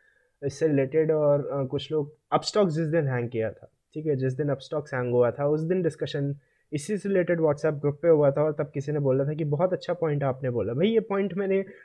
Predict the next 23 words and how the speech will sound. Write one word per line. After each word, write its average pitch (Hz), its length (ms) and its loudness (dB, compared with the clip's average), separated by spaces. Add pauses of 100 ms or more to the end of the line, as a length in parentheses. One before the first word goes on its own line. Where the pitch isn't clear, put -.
(140)
आज 165 220 4
के 196 120 4
दिन 180 120 2
नहीं 170 180 2
बोला 147 280 4
है, 160 120 2
कल 151 200 0
के 165 120 -2
दिन 160 120 0
नहीं 160 160 -2
बोला 139 240 2
है, 151 60 4
ये 165 60 4
पॉइंट 180 280 -2
मैंने 208 140 -2
बहुत 190 400 -4
टाइम 180 180 0
से 175 100 -4
बोल 160 260 2
रखा 139 200 -4
है 127 60 0
अपने 127 160 -6
चैनल 110 280 -6